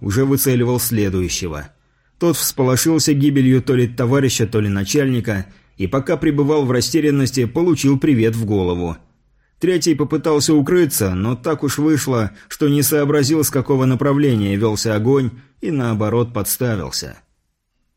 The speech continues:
Три выстрела, три трупа. Отличный результат, что тут еще сказать.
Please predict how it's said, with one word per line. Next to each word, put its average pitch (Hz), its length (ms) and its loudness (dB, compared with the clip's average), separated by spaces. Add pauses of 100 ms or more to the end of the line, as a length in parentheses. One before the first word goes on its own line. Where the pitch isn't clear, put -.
(240)
Три 139 200 2
выстрела, 131 640 0 (140)
три 110 180 -2
трупа. 85 500 -6 (480)
Отличный 170 560 -2
результат, 131 720 0
что - 240 -2
тут 101 200 -6
еще 101 220 -4
сказать. 95 540 -8